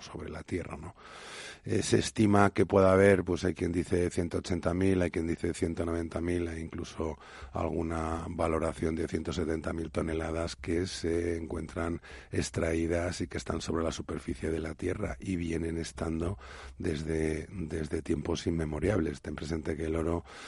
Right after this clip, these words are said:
eh, no se oxida, no se deteriora, con lo cual,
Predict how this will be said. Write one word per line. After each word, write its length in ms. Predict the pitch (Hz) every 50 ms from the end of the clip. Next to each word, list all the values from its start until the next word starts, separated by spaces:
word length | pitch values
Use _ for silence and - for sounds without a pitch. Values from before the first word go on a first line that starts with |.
| - - -
eh, 400 | - 90 85 80 80 82 87 92 92
no 380 | 87 85 85 85 82 80 80
se 160 | - - 85
oxida, 400 | 80 - - - 98 95 90 85
no 140 | 82 82 82
se 120 | - - 82
deteriora, 540 | 76 - 90 80 82 85 85 82 85 90 87
con 180 | - 90 82
lo 100 | 82 80
cual, 440 | - - - 82 82 82 85 85 -